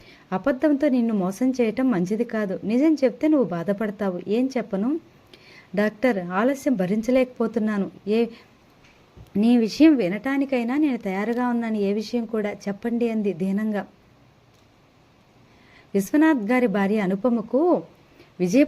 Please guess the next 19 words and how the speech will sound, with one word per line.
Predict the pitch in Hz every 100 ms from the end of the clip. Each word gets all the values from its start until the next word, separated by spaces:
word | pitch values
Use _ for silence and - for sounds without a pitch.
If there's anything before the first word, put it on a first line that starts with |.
| 285
పుట్టినప్పుడు | 277 254 247 233 233 226 - _ _ _ _ -
పెద్ద | 185 170
జబ్బు | 196 196 143 196 254
చేసింది. | 240 233 208 196 190
ఆమె | 220 240
మరోసారి | 196 214 285 294 294 277
గర్భవతి | 185 156 226 - - 170
అయితే | 185 185 196 190
ఆమె | 175 202
ప్రాణాలకే | 202 180 180 233 262 262 277
ప్రమాదం. | 196 170 208 208 196 - - - - -
ఆ | 220
టైంలో | 247 240 233 285
ఆమెకు | 311 240 -
పిల్లలు | - 202 247
పుట్టే | - 262 262
అవకాశం | 185 175 226 226 226
లేకుండా | 214 202 202 226
ఆపరేషన్ | 240 180 180 233 240 240